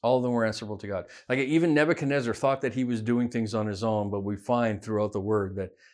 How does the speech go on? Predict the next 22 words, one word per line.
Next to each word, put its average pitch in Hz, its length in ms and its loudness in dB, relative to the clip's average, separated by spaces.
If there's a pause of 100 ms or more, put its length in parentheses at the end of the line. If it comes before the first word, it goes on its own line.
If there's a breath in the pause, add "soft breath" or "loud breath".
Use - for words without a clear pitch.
(100)
that 110 100 -2
even 113 200 2
Nebuchadnezzar 107 640 -2
was 95 240 -6
under 107 220 -4
the 101 140 -4
authority 98 460 -4
of 92 100 -12
God, 98 240 -6
so 160 460 4
much 113 360 0
so 98 400 -2 (320 loud breath)
that 117 80 2
when 113 160 2
Nebuchadnezzar's 110 1000 0 (100)
arrogance 123 800 4
got 110 280 0
as 107 120 -6
high 110 260 -4
as 101 140 -6
it 98 160 -10
did, 120 300 -2